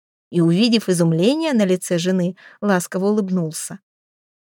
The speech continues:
«Много разных обычаев на свете, всех не соблюсти. Родственники мои давно мертвы и не смогут омыть нам ноги.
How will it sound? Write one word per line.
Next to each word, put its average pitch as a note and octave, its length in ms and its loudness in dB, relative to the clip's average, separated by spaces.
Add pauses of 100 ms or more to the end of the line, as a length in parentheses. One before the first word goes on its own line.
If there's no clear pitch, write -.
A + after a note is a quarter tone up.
(120)
«Много G#3 460 4
разных A#3 360 2
обычаев E3+ 460 -2
на F3+ 120 -2
свете, D#3 520 -8
всех - 340 -2
не C4+ 80 -2
соблюсти. F#3 680 -4 (400)
Родственники G#3 640 0
мои G3 220 0
давно E3+ 300 -2
мертвы E3 520 -4 (300)
и D4 80 -2
не C#4 120 2
смогут G#3 480 0
омыть F#3+ 280 -2
нам F3 220 -2
ноги. F3 360 -4